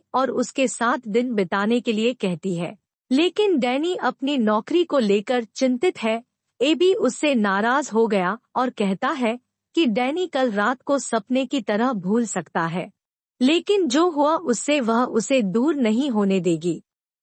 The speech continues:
वह उन तस्वीरों को डाउनलोड करती है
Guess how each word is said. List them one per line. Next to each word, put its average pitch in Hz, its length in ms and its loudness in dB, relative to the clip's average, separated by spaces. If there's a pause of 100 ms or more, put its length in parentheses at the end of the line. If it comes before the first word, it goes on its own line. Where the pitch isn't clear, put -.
(240)
वह 330 200 2
उन 339 360 0
तस्वीरों 277 600 0
को 269 220 2
डाउनलोड 240 600 0
करती 233 400 0
है 196 160 -2